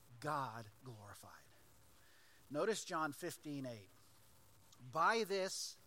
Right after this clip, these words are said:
my Father is glorified." How is he glorified? "That you bear much fruit and so prove to be my disciple." How is God glorified?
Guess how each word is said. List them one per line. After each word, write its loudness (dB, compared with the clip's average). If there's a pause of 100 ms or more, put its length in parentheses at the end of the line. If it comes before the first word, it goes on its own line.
(440)
my 2
Father 0
is -8
glorified." -8 (300)
How -4
is -4
he -6
glorified? -6 (600)
"That 4
you -4 (100)
bear 2 (420)
much 2
fruit -4 (1300)
and -2
so -2 (280)
prove -8 (880)
to -10
be -4
my -2
disciple." -12 (1800)
How 2
is 0
God 4
glorified? 2